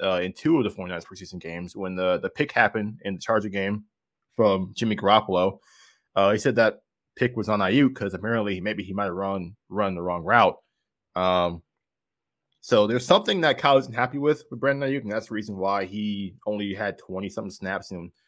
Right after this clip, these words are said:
obviously, I don't think the hamstring is that big of an issue because he had twenty snaps in that game and was a punt returner. And if hamstring was really an issue, I feel like you might have had someone else out there doing that. But going forward, I mean, we'll see how he responds to this 'cause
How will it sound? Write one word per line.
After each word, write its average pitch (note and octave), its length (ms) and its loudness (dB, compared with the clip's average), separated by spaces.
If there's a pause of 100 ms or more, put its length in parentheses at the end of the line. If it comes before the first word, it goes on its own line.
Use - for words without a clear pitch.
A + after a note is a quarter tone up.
(360)
obviously, A#2 300 2
I B2 60 2
don't C#3+ 140 0
think C#3 120 -4
the A2 80 -4
hamstring A#2 380 -4
is E2+ 140 -6
that G2 140 -2
big G2 120 -8
of G2+ 80 -8
an G2+ 60 -6
issue G#2 240 -4
because F#2 280 -6
he G2 120 -8
had F#2+ 240 -2
twenty F#2+ 240 -10
snaps - 440 -8
in G2 120 -8
that F2+ 120 -6
game F#2 240 -6
and G2 220 -2
was F#2+ 120 -6
a E2+ 40 -6
punt - 180 -8 (140)
returner. F#2+ 340 -2
And E2+ 120 -8
if E2 180 -6
hamstring G2+ 400 -6
was F2 160 -8
really F#2+ 220 -4
an F2 80 -8
issue, G2 360 -6 (280)
I F2+ 140 -2 (160)
feel - 220 -2
like D3+ 160 2
you G#2 100 -4
might A2 180 0
have G2+ 80 0
had G#2 140 -2
someone G2+ 240 -4
else G#2 180 -4
out G#2 140 -4
there A2 100 -6
doing A2+ 240 -2
that. A#2 220 4 (680)
But A2 380 8 (880)
going B2+ 240 8
forward, B2+ 480 6
I G#2+ 60 -2
mean, G#2 340 0
we'll B2+ 100 -2
see E3 220 -2
how C3 160 4
he C3 100 0
responds A2 520 2
to E2+ 80 -8
this D2+ 300 -10
'cause E2 480 -6